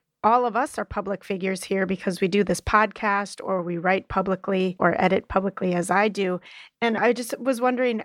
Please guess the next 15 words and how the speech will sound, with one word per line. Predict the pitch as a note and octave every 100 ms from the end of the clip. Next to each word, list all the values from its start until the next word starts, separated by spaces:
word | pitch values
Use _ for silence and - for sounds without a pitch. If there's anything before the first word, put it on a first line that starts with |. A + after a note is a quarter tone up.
| -
what | - B3+ A#3+
made | C#4 B3+
you | C4
think | C4 - B3 A3
that | -
you | -
were | A3 G#3
ready | G#3+ G#3 F#3
to | F#3+
do | F3+ G#3+
the | G3
public | F#3 - B3+ A#3 A3+ E3+ - _ - - _ -
announcing | G#3+ G3+ F#3+ F3+ - F#3 E3+ - -
of | F#3+ F3+ E3+ - -
your | F#3 F3 E3+ -